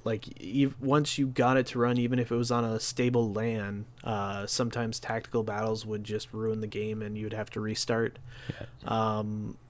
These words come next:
Speaker 2: Hot seat,
Speaker 1: and
Speaker 2: hot seat
Speaker 1: so
Speaker 2: usually worked.
Speaker 1: Yes, hot seat was actually really, really good, but takes a really long time.
Speaker 2: Yep.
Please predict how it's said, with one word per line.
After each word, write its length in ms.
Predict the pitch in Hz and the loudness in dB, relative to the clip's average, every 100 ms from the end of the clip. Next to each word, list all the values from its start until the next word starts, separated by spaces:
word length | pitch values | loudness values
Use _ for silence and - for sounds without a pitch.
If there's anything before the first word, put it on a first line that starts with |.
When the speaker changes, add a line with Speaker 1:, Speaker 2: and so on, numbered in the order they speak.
| - - - - - - - - | -20 -20 -20 -20 -20 -20 -20 2
Speaker 2:
Hot 240 | 143 151 | 8 8
seat, 240 | - 139 123 | 10 6 6
Speaker 1:
and 100 | 131 | 2
Speaker 2:
hot 220 | 127 160 | 10 10
seat 160 | 127 139 | 12 10
Speaker 1:
so 60 | 117 | 10
Speaker 2:
usually 260 | 110 101 | 8 6
worked. 320 | 95 87 - - - - - - - | 6 4 0 -14 -16 -20 -20 -20 -4
Speaker 1:
Yes, 260 | - 113 - | 0 2 4
hot 220 | 160 180 | 4 6
seat 120 | 226 | 2
was 160 | 185 139 | 4 4
actually 380 | 117 117 117 110 | 4 0 -2 0
really, 280 | 107 113 | 0 0
really 180 | 107 107 | 0 -2
good, 420 | 104 135 165 180 - - - - - - | 0 4 4 4 -4 -12 -18 -18 -2 2
but 220 | 117 - - | 4 2 -8
takes 280 | - 113 - | -4 -4 -4
a 60 | 95 | -6
really 300 | 98 95 95 | -4 -6 -6
long 260 | 98 95 | -8 -10
time. 400 | 95 - 113 110 | -8 -4 -2 2
Speaker 2:
Yep. 140 | 147 | 4